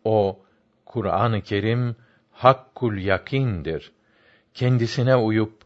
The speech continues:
emir ve yasaklarıyla amel edeni, hakkul yakin mertebesine kavuşturur. O halde,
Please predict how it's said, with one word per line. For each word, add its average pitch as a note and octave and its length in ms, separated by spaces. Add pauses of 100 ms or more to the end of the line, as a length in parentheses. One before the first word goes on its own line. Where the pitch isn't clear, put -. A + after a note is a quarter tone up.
(280)
emir B2+ 360
ve G#2+ 100
yasaklarıyla G#2+ 960
amel A2 260
edeni, A2+ 480 (400)
hakkul C3+ 540
yakin G#2+ 460
mertebesine F#2+ 920
kavuşturur. C#2 800 (1000)
O A2+ 220
halde, G2 580